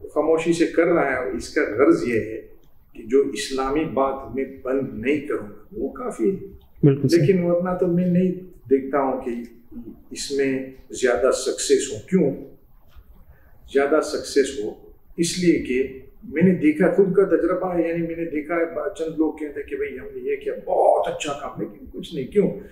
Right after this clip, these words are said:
Speaker 1: इसलिए कि restrictions इतने ज़्यादा और,
Speaker 2: हम्म।
Speaker 1: और खुले हो कहते हैं कि ये हलाल है, ये फलां है, ये मुसलमानों को लल करने के लिए। देखो, बहुत कम मुसलमान ऐसे हैं जो सिर्फ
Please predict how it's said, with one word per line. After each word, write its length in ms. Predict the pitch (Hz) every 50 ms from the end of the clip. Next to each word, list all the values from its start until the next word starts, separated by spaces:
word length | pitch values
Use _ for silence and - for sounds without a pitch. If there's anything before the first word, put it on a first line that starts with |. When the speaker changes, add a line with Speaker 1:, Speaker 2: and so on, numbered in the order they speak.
| - - - - -
Speaker 1:
इसलिए 240 | 160 165 170 185 175
कि 140 | - 180 143
restrictions 880 | - 143 143 - - - 180 170 - - 175 175 175 170 - - - 170
इतने 520 | 170 170 - - - 170 175 196 214 214
ज़्यादा 520 | 175 160 160 147 131 117 107 110 101 - -
और, 200 | 151 160 160 -
Speaker 2:
हम्म। 260 | 139 127 104 - - - - - -
Speaker 1:
और 300 | 151 139 - - - -
खुले 200 | - 170 185 220
हो 300 | 214 202 165 170 180 -
कहते 320 | - - 151 139 147 147
हैं 80 | 143 135
कि 120 | - 113
ये 120 | 131 143 135
हलाल 440 | - 139 139 143 147 147 143 139 135
है, 220 | 135 131 123 127
ये 60 | 135 -
फलां 520 | - - - - 143 147 143 - - 131
है, 140 | 123 123 131
ये 220 | 135 131 - - - - - - - - - - - -
मुसलमानों 640 | 143 - - 165 160 151 151 160 175 180 180 180 175
को 240 | 175 - 180 170 160
लल 280 | 147 139 151 165 170 165
करने 400 | - - 143 127 123 127 127 117
के 160 | - - 110
लिए। 160 | 98 95 95
देखो, 600 | 95 - - 139 139 - 185 147 - - - - -
बहुत 480 | 120 123 - 175 175 175 - - - -
कम 140 | - 170 170
मुसलमान 880 | 175 170 156 131 127 - - 127 120 117 117 131 143 147 147 - - 104
ऐसे 220 | - - - - 123
हैं 360 | 107 95 - 92 - - -
जो 140 | - 135 123
सिर्फ 880 | - - - - - - 190 196 190 180 - - - - - - -